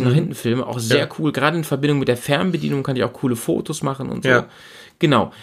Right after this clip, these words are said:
Speaker 1: Also das ist so ein Equipment, das lohnt sich auf jeden Fall. Und hier mal der Tipp wirklich, nicht nur beim Originalzubehör zu gucken, sondern auch mal beim, bei,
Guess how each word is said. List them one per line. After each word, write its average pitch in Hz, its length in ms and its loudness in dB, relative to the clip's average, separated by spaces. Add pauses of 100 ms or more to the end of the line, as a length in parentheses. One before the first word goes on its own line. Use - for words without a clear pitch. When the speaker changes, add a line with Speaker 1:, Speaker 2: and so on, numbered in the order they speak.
(160)
Speaker 1:
Also 135 300 2
das 165 180 0
ist 185 80 -6
so 175 120 2
ein 170 60 2
Equipment, 170 460 2
das 147 160 -2
lohnt 165 240 4
sich 165 100 0
auf 147 140 -2
jeden 151 160 0
Fall. 156 280 0
Und 143 180 -2
hier 170 180 0
mal 147 160 2
der 127 140 2
Tipp 180 240 -2
wirklich, 143 340 -2 (260)
nicht 170 220 2
nur 180 140 4
beim 135 180 4
Originalzubehör 131 1300 0
zu 127 140 -8
gucken, 120 320 -4
sondern 110 240 0
auch 107 80 -2
mal 107 100 2
beim, 95 200 0 (580)
bei, 110 260 6